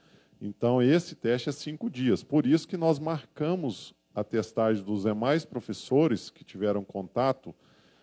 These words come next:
com a servidora positivada essa semana, é, pra hoje,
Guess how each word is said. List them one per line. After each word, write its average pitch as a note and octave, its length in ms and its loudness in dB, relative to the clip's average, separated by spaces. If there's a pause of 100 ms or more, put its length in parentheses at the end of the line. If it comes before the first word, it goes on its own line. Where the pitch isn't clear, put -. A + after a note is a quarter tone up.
(160)
com A2 160 2
a G#2+ 60 4
servidora G2 600 2
positivada F#2 1040 -2 (380)
essa E2 260 -10
semana, A#2+ 640 -2 (480)
é, F#2 160 -2
pra C#3 220 6
hoje, C3+ 500 6